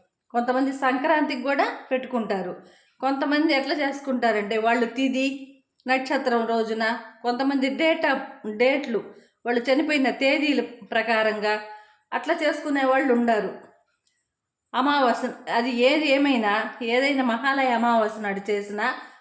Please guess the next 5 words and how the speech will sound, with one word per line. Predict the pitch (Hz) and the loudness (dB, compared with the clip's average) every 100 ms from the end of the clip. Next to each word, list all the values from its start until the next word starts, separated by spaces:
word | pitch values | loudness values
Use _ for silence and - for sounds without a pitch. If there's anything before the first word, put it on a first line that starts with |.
| - | -4
మంచిది. | 254 - 202 180 - - _ _ _ _ - | -2 0 -2 -4 -8 -20 _ _ _ _ -6
ఎట్లయినా | 202 208 - 320 294 240 214 220 208 220 | -4 -4 -4 0 0 0 0 2 2 2
ఏమైనా | 233 208 196 196 - - | 0 0 -2 -4 -6 -4
పెద్దలకు, | 214 214 254 226 - 214 220 - - _ _ | -2 -2 0 0 0 -2 -2 -6 -20 _ _
పితృదేవతలకు, | 302 330 349 339 220 226 226 220 196 190 202 | -2 -2 0 0 2 2 2 0 -2 0 0